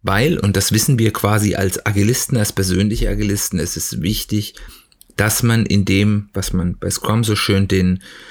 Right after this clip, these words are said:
Steady, Sustainable Pace, also die dauerhaft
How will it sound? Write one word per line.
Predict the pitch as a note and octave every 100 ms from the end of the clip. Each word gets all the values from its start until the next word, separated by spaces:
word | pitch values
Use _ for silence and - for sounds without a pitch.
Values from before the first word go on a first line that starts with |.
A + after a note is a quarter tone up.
| - - -
Steady, | - A#2+ A#2 A#2 A2+ A2+ - - - - -
Sustainable | - G2+ - A2+ A#2 G#2 G#2 F#2 _ _ -
Pace, | A#2+ A2+ G#2 - - -
also | - G2+
die | F#2 G2 F#2 - _ _ -
dauerhaft | A2+ B2+ A#2+ G#2+ A2 G#2 - - -